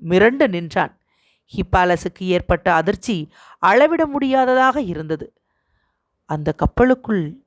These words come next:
என்னதான் இருக்கிறது? அலையை மிஞ்சும் பேரோசை நம்மை நிலைகுலைய வைக்கிறது" என்றான். ஏற்பட்ட அதிர்ச்சியை கடந்து மகிழ்ச்சியை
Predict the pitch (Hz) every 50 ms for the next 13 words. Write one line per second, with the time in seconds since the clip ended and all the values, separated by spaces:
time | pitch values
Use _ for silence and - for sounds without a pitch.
0 | _ _ _ _ _ 156 131 - 160 156 180 202 220 226 226 214 208 196 196 -
1 | 220 202 202 185 208 202 - _ _ _ _ _ _ _ _ _ _ _ 160 175
2 | 185 220 233 262 262 240 233 247 233 208 262 240 220 - 208 208 208 214 214 202
3 | - - 180 156 143 - - 165 160 160 165 156 151 151 156 - _ _ _ _
4 | _ _ _ _ _ _ 180 165 170 180 202 202 233 233 247 269 233 175 160 -
5 | - - 170 151 139 - - - _ _ _ _ _ _ _ - 202 190 175 156
6 | - 180 160 - - _ _ _ _ _ _ _ _ _ - 208 208 208 202 -
7 | - 196 - - 190 175 170 175 202 208 196 - - 208 202 190 180 - 190 175
8 | 175 196 202 190 185 165 151 - - 175 185 185 - 330 349 339 - - 269 226
9 | 202 190 160 143 -